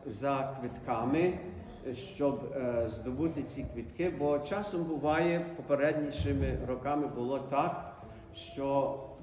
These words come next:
не було місця, поприходили, а ми мусили відмовити прихожанам чи тим, які, е, хотіли побути на цю, на цій події, просто тому, що треба було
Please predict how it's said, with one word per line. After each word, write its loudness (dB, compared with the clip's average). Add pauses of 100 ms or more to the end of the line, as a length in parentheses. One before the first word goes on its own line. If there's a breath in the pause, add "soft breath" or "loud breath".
(120)
не 4
було 6
місця, 0 (120)
поприходили, 2
а -2
ми 2
мусили 0
відмовити 0 (380 loud breath)
прихожанам 0
чи -8 (120)
тим, 0
які, -4
е, -4 (120)
хотіли -4 (260)
побути -4
на -4
цю, -8 (160)
на -4
цій -8
події, 2 (540 loud breath)
просто 0
тому, 2
що 0
треба 0
було 2